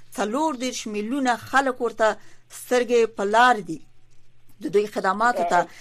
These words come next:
د ټولو کمۍ او کاستۍ سره، د فساد د شتون سره، تیر حکومت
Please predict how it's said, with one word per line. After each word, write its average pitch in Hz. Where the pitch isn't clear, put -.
د 208
ټولو 311
کمۍ 247
او 202
کاستۍ 202
سره، 208
د 180
فساد 190
د 180
شتون 262
سره، 208
تیر 285
حکومت 240